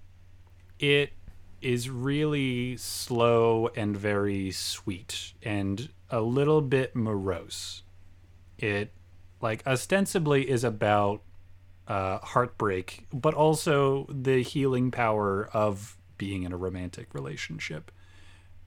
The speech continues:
and being able to recover from heartbreak. I, I think it encapsulates so much of the experience of love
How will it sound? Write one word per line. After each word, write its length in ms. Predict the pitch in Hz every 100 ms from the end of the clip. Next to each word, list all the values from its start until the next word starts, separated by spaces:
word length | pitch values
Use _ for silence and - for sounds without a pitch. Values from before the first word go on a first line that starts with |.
| -
and 640 | 98 95 95 92 92 135 -
being 220 | 110 98 101
able 220 | 98 98
to 280 | 92 - 98
recover 540 | 92 90 - 101 98 101
from 220 | - 131
heartbreak. 580 | 120 107 - - - -
I, 140 | 120 120
I 60 | 110
think 240 | 127 120 -
it 220 | 123 -
encapsulates 1000 | 117 113 - 139 - 147 120 113 107 - - - - -
so 340 | - - 117 113
much 420 | 104 107 - -
of 180 | 143 135
the 140 | 139
experience 640 | 135 - 165 151 160 165 180
of 180 | 160
love 600 | 165 160 170 185 - -